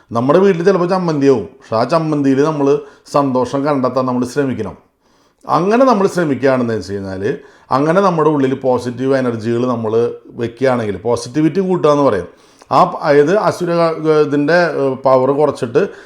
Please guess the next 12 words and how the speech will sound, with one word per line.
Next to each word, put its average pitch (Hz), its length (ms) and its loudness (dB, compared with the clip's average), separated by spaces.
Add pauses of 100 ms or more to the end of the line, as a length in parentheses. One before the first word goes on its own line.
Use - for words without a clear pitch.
(120)
ദേവ 139 280 6 (300)
ഗു-, 143 260 2
ഗണം, 131 300 0 (100)
അത് 131 140 0
അല്ലെങ്കിൽ 135 340 0
ദേവഗുണം, 135 560 2 (100)
ഏ, 131 100 0 (400)
അതിൻ്റെ, 170 400 2 (340)
ഏ, 143 60 0 (260)
ഇത് 139 120 -2 (120)
എസൻസ് 131 400 -6
കൂട്ടുക. 127 400 -4